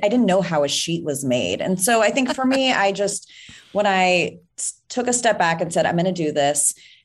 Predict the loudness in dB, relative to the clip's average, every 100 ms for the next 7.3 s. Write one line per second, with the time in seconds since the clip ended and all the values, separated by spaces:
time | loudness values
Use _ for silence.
0 | _ -4 -4 -2 0 2 2 2 0 -2
1 | -2 -2 -2 -2 -4 -4 -2 -2 -2 -2
2 | -2 -4 -6 -8 -6 -4 -4 -2 -4 -2
3 | -4 0 2 2 0 -2 -4 -8 -10 -4
4 | -4 -2 0 2 2 2 2 0 0 -2
5 | 0 0 0 0 -2 -4 -4 -4 -2 -2
6 | -6 -6 -6 -2 -2 -2 0 2 2 0
7 | 0 0